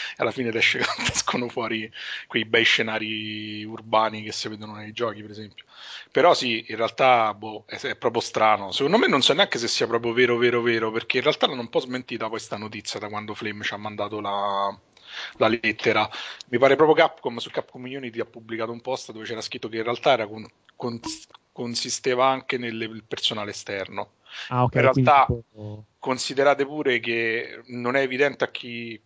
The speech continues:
Speaker 1: pochi lavorano in azienda con gruppi di lavori grandi, ma se c'hai cento persone che lavorano hai bisogno di cinquanta persone che permettono a ste persone di lavorare. C'hai bisogno dei tecnici che ti fanno, che ne so, che ti gestiscono l'I T,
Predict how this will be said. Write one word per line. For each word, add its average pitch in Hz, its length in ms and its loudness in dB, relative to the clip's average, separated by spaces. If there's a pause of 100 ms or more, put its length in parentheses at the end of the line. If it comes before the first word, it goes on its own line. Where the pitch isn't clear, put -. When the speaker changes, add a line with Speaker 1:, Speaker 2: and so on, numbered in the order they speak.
(120)
Speaker 1:
pochi 131 260 4
lavorano 117 540 -4
in 113 80 -10
azienda 113 420 -6
con 107 100 -12
gruppi 117 240 -12
di 113 60 -6
lavori 110 240 -6
grandi, 113 400 -6
ma 104 120 -12
se - 180 -6
c'hai 117 240 -2
cento 120 380 -4
persone 113 420 -2
che 110 80 -2
lavorano 113 640 0 (220)
hai 104 120 -2
bisogno 110 380 0
di 107 100 -2
cinquanta 117 500 2
persone 110 360 -2
che 104 100 -4
permettono 107 480 -6
a 95 40 -6
ste - 160 -12
persone 98 360 -6
di 95 220 -6
lavorare. 92 380 -2 (440)
C'hai - 220 -2
bisogno 101 280 -2
dei 98 140 0
tecnici 107 540 2
che 104 100 -16
ti - 140 -10
fanno, 104 640 4
che 110 80 -2
ne 104 100 -4
so, 104 140 2
che 98 80 -2
ti 110 120 0
gestiscono 98 580 0
l'I 98 160 -4
T, 110 280 4